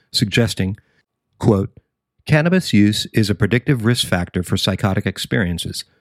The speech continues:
including early onset and distressing experiences. Individuals genetically predisposed to schizophrenia may be especially vulnerable to psychotic experiences as a result of using cannabis, supporting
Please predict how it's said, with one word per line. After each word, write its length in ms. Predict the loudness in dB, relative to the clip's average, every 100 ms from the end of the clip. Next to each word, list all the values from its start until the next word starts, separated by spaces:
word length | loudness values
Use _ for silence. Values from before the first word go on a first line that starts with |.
| _ _
including 480 | 0 2 2 2 0
early 320 | 0 2 4
onset 480 | 2 2 0 0 -2 -2
and 100 | -4
distressing 500 | -2 -2 -2 -2 -6
experiences. 760 | -8 -8 -6 -6 -6 -6 -6 -10 _ _ _ _ _ _ _ 2
Individuals 600 | 4 4 2 2 2 2
genetically 500 | 2 4 2 2 0
predisposed 680 | 2 2 0 0 2 0
to 80 | 0
schizophrenia 800 | -2 -2 -2 -4 0 2 2 2
may 160 | 2 4
be 140 | 2
especially 600 | 0 -2 -2 0 0 2
vulnerable 720 | 2 2 2 0 0 -2 -2 _ -8
to 100 | -2
psychotic 480 | -2 -2 -2 -2 -2
experiences 720 | -4 -2 0 2 0 -2 -2
as 140 | 0 2
a 60 |
result 380 | 2 2 0 -2
of 140 | -2
using 300 | -2 -2 -2
cannabis, 500 | 0 0 0 -2 -4 -8 -16 -20 -12
supporting 580 | -4 -4 0 2 2 0